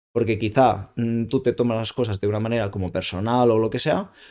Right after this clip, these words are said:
pero quizá la otra persona también de alguna manera puede como aprender a decir las cosas quizá de manera más asertiva también. Porque al fin y al cabo, o sea, mm, no es solamente, eh, responsabilidad de una sola persona, o sea, que al fin y al cabo cada persona tiene su parte de responsabilidad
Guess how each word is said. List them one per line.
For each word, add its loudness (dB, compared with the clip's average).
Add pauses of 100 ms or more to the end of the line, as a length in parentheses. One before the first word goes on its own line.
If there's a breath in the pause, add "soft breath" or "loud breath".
(180 loud breath)
pero 2
quizá -2
la 6
otra 2
persona -2
también 2
de 2
alguna 2
manera 0
puede 2
como 2
aprender 0 (120)
a -6
decir -2 (100)
las 0
cosas -2
quizá -2
de 0
manera -2
más -4
asertiva -2
también. -4 (480 soft breath)
Porque -4
al 0
fin -4
y 2
al 2
cabo, 4
o 4
sea, 0
mm, -4
no 2
es 0
solamente, 4
eh, 0
responsabilidad 0
de 4
una 0
sola -4
persona, -2
o -4
sea, -4
que -4
al -2
fin -4
y 0
al 0
cabo 2
cada 2
persona -2
tiene 0
su -6
parte -2
de 0
responsabilidad -6